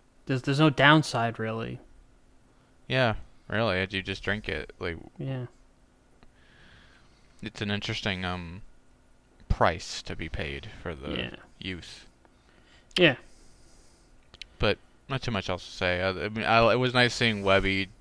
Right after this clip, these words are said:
Speaker 2: slowly turning into a
Speaker 1: <laughs> Into
Speaker 2: old
Speaker 1: a crotchety
Speaker 2: person.
Speaker 1: old person, yeah. Um,
Speaker 2: Curse
Speaker 1: seeing yo-
Speaker 2: McKilts.
Speaker 1: <laughs> Seeing young Scrooge and young Goldie was also fun. Um,
Speaker 2: Oh, yeah, we,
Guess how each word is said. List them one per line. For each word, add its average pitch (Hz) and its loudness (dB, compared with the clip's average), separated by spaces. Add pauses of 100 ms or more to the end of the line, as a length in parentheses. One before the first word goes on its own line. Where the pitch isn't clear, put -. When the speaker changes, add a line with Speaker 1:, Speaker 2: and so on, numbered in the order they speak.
(500)
Speaker 2:
slowly 104 2
turning 98 2
into 95 -4
a 98 0 (400)
Speaker 1:
<laughs> - -8
Into - 6
Speaker 2:
old 180 12
Speaker 1:
a - 0
crotchety 147 12
Speaker 2:
person. 180 4
Speaker 1:
old 175 6
person, 170 4
yeah. 151 6 (600)
Um, 160 12 (720)
Speaker 2:
Curse 302 10
Speaker 1:
seeing 196 10
yo- - 10
Speaker 2:
McKilts. - 8
Speaker 1:
<laughs> - 2
Seeing 254 8
young 175 10 (160)
Scrooge 170 10
and 143 4
young 139 4
Goldie 127 0
was 120 -4
also 120 -2
fun. 127 0 (480)
Um, 127 6
Speaker 2:
Oh, 117 8
yeah, 170 10
we, 156 2